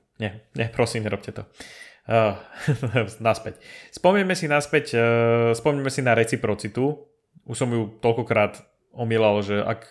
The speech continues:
ak má niekto n-, nepočúvať dnes prvýkrát, tak určite bude vedieť. A spomeňte si na to, ako veľmi ovplyvňuje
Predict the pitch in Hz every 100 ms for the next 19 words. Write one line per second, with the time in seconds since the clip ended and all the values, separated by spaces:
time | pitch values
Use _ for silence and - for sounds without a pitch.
0 | _ _ - - - - - - 101 107
1 | 107 104 104 107 110 110 104 104 107 -
2 | 104 101 98 - 110 104 104 110 - -
3 | - - - 98 107 117 110 104 104 98
4 | 104 139 - - - _ _ _ _ -
5 | 113 113 113 113 - - - 147 156 156
6 | 151 123 113 123 127 113 110 117 151 139
7 | 113 113 - 117 107 104 101